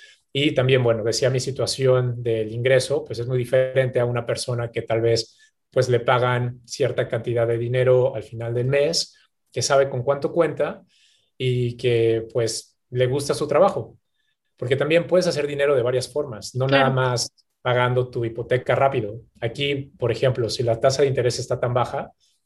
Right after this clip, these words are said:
Speaker 1: podrías comprar algo, tenerlo por diez años, pagando el mínimo y esperando a que el valor de la propiedad en diez años aumente de valor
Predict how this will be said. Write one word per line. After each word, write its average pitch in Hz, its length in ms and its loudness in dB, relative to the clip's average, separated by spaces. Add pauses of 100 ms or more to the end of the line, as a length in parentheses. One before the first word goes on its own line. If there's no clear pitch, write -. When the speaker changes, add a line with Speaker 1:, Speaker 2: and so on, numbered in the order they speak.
(140)
Speaker 1:
podrías 131 360 6
comprar 131 360 2
algo, 139 480 2 (460)
tenerlo 135 480 2
por 123 200 -4
diez 135 280 0
años, 143 520 -4
pagando 127 360 2
el 131 120 4
mínimo 147 600 -6 (800)
y 123 480 0
esperando 139 640 4
a 120 180 2
que 117 160 -4
el 110 80 -2
valor 120 260 2
de 131 80 4
la 127 100 0
propiedad 123 500 -2
en 117 100 -6
diez 123 220 -4
años 123 380 -4
aumente 127 440 -2
de 123 100 2
valor 135 440 2